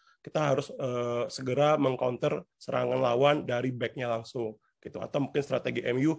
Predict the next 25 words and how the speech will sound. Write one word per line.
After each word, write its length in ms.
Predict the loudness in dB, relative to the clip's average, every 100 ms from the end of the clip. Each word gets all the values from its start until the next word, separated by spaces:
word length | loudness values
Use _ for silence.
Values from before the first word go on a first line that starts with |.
| -4 -6
yang 80 | -4
sampai 240 | -2 -2
saat 160 | -2 -2 -2
ini 80 | -2
pun 160 | 0
gue 140 | 4 2
masih 160 | 2
bingung 240 | 0 0 0
itu 160 | 0
apa 240 | 0 0 -2
gitu 160 | -2
ya. 160 | -4 -6 -10 _ -16 -16 -14
Sebagai 320 | -6 -2 0
fans 240 | -2 -2
M 80 | 0
U 80 | -2
saya 400 | -2 -2 -2 -4 -10 _
kesel 320 | -10 -2 0 0
ya. 40 | -6
Oke, 240 | 4 6 6 0 -6 6
lanjut. 320 | 10 10 8 4 _ -18
Terakhir, 420 | 2 6 10 8 8
eh, 240 | 8 8
oh, 160 | 6 2 2
terakhir. 260 | 0 0